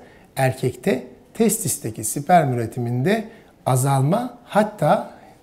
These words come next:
tamamen durma gibi bir sonuca neden olabilir. Burada o nedenle erkekte sperm sayımlarında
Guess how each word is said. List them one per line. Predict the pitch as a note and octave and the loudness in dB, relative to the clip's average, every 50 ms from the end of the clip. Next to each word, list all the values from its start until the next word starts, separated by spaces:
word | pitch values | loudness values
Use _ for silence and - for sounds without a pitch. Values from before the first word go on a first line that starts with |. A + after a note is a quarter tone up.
| - - | -18 -10
tamamen | - D3 D#3 F3 G#3+ B3+ B3+ A#3 A3 G#3 F#3+ D#3+ C3+ | -4 0 2 2 2 2 2 2 2 2 2 2 2
durma | D3 D3+ D3+ D#3 E3+ G3+ G#3 G3+ G3 - - C#3 | 2 2 4 6 6 6 6 4 2 -2 -4 0
gibi | B2+ C#3 C3+ A#2+ E3+ A#3 B3 - - - - - - - - D#3+ | 2 2 2 2 2 0 -2 -6 -12 -20 -20 -20 -14 -4 2 4
bir | F3 G3 | 4 4
sonuca | F#3 F#3 - - E3+ D3 C3+ B2 B2+ D#3+ F3 F3 - - | 4 0 -4 -4 -2 0 0 0 2 2 0 0 0 -2
neden | C3+ B2+ B2+ D#3 D#3+ | -2 0 0 0 -2
olabilir. | C#3+ B2 A2+ A2+ G#2+ G#2+ G2 G2 G2+ - - - - - - - - - - - | -2 -4 -6 -6 -8 -8 -10 -12 -14 -16 -20 -20 -20 -20 -20 -20 -20 -20 -10 -2
Burada | A#3 A#3+ C4+ A#3+ G3 A#3+ B3+ - - - | 0 2 4 4 4 2 0 -2 -4 0
o | F3 F#3 | 0 2
nedenle | G#3 G#3 F#3 E3+ D3 B2+ A#2 A#2 B2 D#3+ F3+ - - - - _ _ _ _ _ - | 4 4 4 4 2 2 0 -2 -4 -6 -6 -10 -18 -20 -20 _ _ _ _ _ -4
erkekte | - C3+ C3 B2 - F3+ F3 F3+ - - G#3+ G#3 G#3 G#3 - - - - | -2 -2 -2 0 0 -2 -2 -2 0 0 2 2 0 -2 -6 -16 -18 -12
sperm | - - - - - - F#3+ A3 B3 A3+ | -10 -10 -10 -6 2 4 6 6 6 4
sayımlarında | - - F3+ E3 D3+ C#3 C3+ B2+ B2 A#2+ A#2 A2 G#2+ G2+ D3+ F3+ G#3+ G#3 | 2 2 0 0 0 0 0 -2 -2 -2 -4 -6 -6 -6 -6 -6 -6 -8